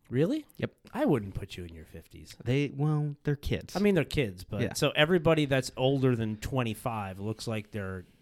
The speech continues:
Speaker 1: you know, one
Speaker 2: In their
Speaker 1: foot in the
Speaker 2: fifties.
Speaker 1: grave. <laughs>
Speaker 2: Right.
Speaker 1: Yeah, that makes sense.
Speaker 2: Although, I keep having these moments at the gym where, you know, I'll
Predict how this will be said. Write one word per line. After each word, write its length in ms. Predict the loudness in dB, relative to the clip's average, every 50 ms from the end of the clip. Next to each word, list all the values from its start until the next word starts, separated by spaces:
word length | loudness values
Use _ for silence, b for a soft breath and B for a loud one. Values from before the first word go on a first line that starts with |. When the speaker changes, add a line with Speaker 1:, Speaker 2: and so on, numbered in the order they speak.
| -16
Speaker 1:
you 140 | -10 -8 -8
know, 160 | -6 -8 -10
one 200 | -10 -6 0 2
Speaker 2:
In 80 | 2 2
their 100 | 4 2
Speaker 1:
foot 100 | 2 2
in 100 | 0 0
the 120 | 0 -2 -2
Speaker 2:
fifties. 140 | -2 -2 -2
Speaker 1:
grave. 420 | 0 -2 -4 -4 -4 -16 -14 -10 -6
<laughs> 60 | -2
Speaker 2:
Right. 300 | 2 2 2 2 0 -4 -6 -8 B B B B B B B B B _ -10
Speaker 1:
Yeah, 140 | -8 -8 -6
that 140 | -6 -6 -4
makes 220 | -4 -4 -6 -6 -10
sense. 320 | -12 -12 -12 -14 -18 -20 _ -2
Speaker 2:
Although, 440 | 2 2 4 4 4 4 4 2 0 -2 -4 B B B B B B -10
I 40 |
keep 220 | -4 -4 -4 -2 0
having 280 | 0 0 2 0 0
these 180 | 0 0 0 0
moments 400 | 0 0 2 2 2 0 0 -2
at 80 | -8 -8
the 60 | -8
gym 320 | -4 -2 0 0 0 -2
where, 180 | -2 -4 -6 -8 B B B B B B B B B B B
you 100 | -6 -4
know, 80 | -4 -4 -4
I'll 200 | -4 -4 -6